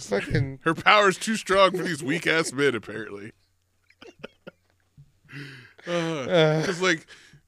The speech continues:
Speaker 2: she's still standing tall.
Speaker 1: She's, she's, she's,
Speaker 2: She's still doing great.
Speaker 1: she's making bread and a lot of it.
Speaker 2: And out of every, all of these things, she still just keeps moving.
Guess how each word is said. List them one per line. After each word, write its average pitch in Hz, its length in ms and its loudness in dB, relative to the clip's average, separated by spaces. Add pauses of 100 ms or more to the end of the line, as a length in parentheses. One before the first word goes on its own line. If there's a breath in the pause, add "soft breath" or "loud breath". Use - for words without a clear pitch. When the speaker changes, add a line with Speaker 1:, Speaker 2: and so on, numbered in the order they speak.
(520 loud breath)
Speaker 2:
she's 240 320 4
still 202 220 2
standing 202 360 4
tall. 196 400 2 (300)
Speaker 1:
She's, 196 480 -2
she's, 196 340 0
she's, 233 200 4
Speaker 2:
She's 320 200 4
still 196 200 8
doing 240 260 2
great. 185 320 6
Speaker 1:
she's 196 200 2
making 165 360 4
bread 123 300 8
and 101 160 -2
a 101 40 -2
lot 120 280 4
of 127 160 4
it. 92 200 -6
Speaker 2:
And 180 360 6
out 170 120 6
of 160 160 -4
every, 190 240 0
all 180 220 4
of 226 80 2
these 226 220 -2
things, 185 520 0 (460 soft breath)
she 233 300 2
still 208 240 -6
just 214 180 -10
keeps 254 260 0
moving. 202 460 -2